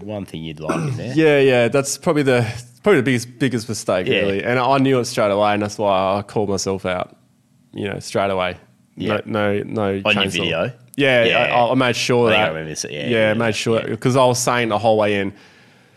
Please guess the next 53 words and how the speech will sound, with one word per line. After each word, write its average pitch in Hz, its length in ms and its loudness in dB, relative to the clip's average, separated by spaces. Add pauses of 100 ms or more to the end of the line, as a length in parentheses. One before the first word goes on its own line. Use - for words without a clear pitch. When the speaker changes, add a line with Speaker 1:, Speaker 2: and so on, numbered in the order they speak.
(200)
Speaker 2:
"Jono, 113 480 0 (100)
who 135 240 0
goes 117 280 2
all 117 120 0
the 127 80 0
way 117 120 2
to 113 80 -6
the 107 60 -8
Big 113 120 -6
High 110 180 0
Country 104 300 -6
without 98 220 -4
a 92 40 -12
chainsaw?" 92 580 -10
Speaker 1:
Yeah. 62 180 -8 (680)
Speaker 2:
And 101 340 -4
Speaker 1:
You - 80 -6
Speaker 2:
I 107 40 -2
Speaker 1:
did. 104 80 -2
Speaker 2:
think 117 100 0
he 113 80 0
looked 110 180 0
at 110 100 2
me 104 60 2
and 104 80 -2
said, 98 300 -4 (100)
"No 104 160 0
words." 95 400 -6
<laughs> - 60 -2 (1080)
So 151 260 2
anyway, 143 580 4
we, 135 200 4
um, 123 540 2
I 131 160 4
assessed 135 340 0
the 131 60 -6
situation. 113 680 0
There 113 60 2
was 110 120 0
a - 20 -12
big 131 180 -2
drop 113 300 2
in. 104 400 0
We 107 100 -2
sor-, 98 440 -4
I - 20 -4
sorted 151 320 2
all 131 140 2
that 113 160 4
out, 107 420 0
chopped 139 240 0
the 117 60 -4
tree, 113 480 0